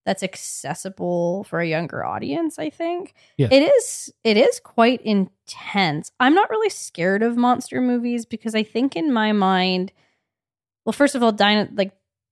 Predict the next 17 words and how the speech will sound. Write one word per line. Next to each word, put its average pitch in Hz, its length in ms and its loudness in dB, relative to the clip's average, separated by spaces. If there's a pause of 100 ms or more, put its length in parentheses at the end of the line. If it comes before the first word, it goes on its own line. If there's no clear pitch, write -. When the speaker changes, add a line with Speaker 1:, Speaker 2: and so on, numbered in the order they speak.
(200)
Speaker 1:
dinosaurs 202 440 2
don't 180 500 -2
exist 208 480 -6
currently, 220 600 -2
so, - 160 -6
like, 160 140 -2
I, - 60 -4 (540)
that 190 100 -6
just 180 180 -8
doesn't 175 300 -2
scare - 360 -8
me. 269 380 -2 (1400)
And 208 540 0 (260)
other, 311 240 6
like, 220 320 2
you 214 100 -2
know, 190 360 0